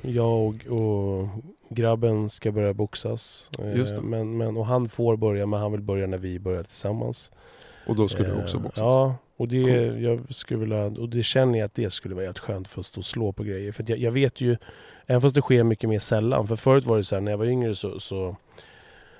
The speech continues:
Speaker 1: eh, bara när barnen kom där runt tjugohundranio, liksom,
Speaker 2: Mm.
Speaker 1: så här, så, så, och åren framöver så var det ju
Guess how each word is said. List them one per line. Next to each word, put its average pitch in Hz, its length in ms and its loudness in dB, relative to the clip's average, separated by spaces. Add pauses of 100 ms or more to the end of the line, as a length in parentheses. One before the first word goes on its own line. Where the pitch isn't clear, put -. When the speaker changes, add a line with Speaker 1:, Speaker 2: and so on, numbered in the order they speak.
(640)
Speaker 1:
eh, 160 260 6
bara 139 140 8
när 127 120 8
barnen 113 360 4
kom 131 320 6
där 107 160 -2
runt 110 400 -4 (120)
tjugohundranio, 117 840 -2
liksom, 110 280 -4
Speaker 2:
Mm. 98 60 0
Speaker 1:
så 90 120 -4
här, 113 80 -6
så, 113 280 -4
så, - 300 -4 (440)
och 110 100 -2
åren 104 320 0
framöver 101 520 -2
så - 160 -4
var 104 180 2
det 98 80 -2
ju 95 300 -2